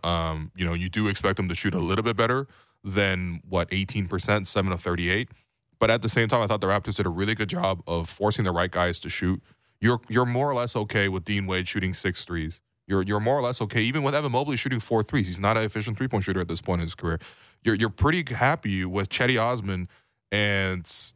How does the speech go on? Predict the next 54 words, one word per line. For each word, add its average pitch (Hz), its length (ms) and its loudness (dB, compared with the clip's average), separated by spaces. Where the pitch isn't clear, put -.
you 117 80 2
know, 98 200 4
Isaac 110 340 2
Okoro 123 400 2
in 98 60 -4
particular, 131 420 -2
these 135 160 -2
guys 156 220 2
kind 147 120 2
of 113 60 0
guys, 143 260 0
it's 98 80 -6
just 110 160 -4
like, 95 220 2
you 113 180 0
can, 120 420 -2
obviously 151 280 4
you 135 60 4
wanna 127 160 4
run 104 180 2
them 95 100 0
off 95 140 2
the 95 80 -4
line, 92 360 0
but 90 160 0
you 95 80 0
wanna 117 200 2
pressure 110 360 0
them. 98 240 0
Uh, 90 380 4
and 101 140 0
most 113 220 0
importantly, 104 440 2
you 120 220 -6
wanna 104 280 2
force 107 320 0
the 104 60 0
ball 90 320 2
out 92 140 0
of, 92 160 -6
you 101 100 -8
know, 82 140 -4
Garland's 92 400 2
hands 87 440 0
and, 85 380 -4
and 85 220 -6
Mitchell's 92 340 0
hands. 87 380 0
And 85 100 -2
I 85 60 0
think 87 280 -2
O 95 160 4
G 101 320 2
obviously 92 400 -2